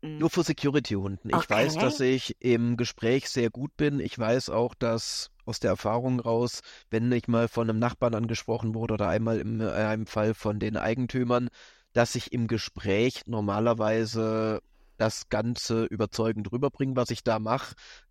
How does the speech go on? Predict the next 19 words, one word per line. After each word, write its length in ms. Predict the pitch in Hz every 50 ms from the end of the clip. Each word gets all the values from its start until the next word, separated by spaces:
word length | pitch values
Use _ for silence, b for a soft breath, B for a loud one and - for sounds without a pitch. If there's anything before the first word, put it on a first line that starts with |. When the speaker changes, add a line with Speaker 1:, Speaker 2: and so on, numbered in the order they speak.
| _ _ -
Speaker 1:
Ein 100 | 107 107 104
Hund, 320 | 107 120 131 147 - - -
der 80 | 113 107
mich 180 | 110 104 -
stellen 380 | - - 120 113 139 143 127 117
soll, 280 | 117 107 92 98 120 107
dem 200 | 110 104 104 92
ist 140 | 87 -
das 120 | 110 107 -
völlig 300 | - 104 104 113 - -
bumsegal, 500 | 104 - 98 - - - 101 107 123 123
der 120 | 113 101 82
wird 160 | 73 - -
in 100 | 80 -
meine 200 | - - 110 113
Speaker 2:
Mhm. 0 |
Speaker 1:
Hose 240 | 110 143 - 139 113
beißen, 440 | - 87 107 123 - - 156 170 156 B B B B B B B B B
äh, 220 | 147 131 127 131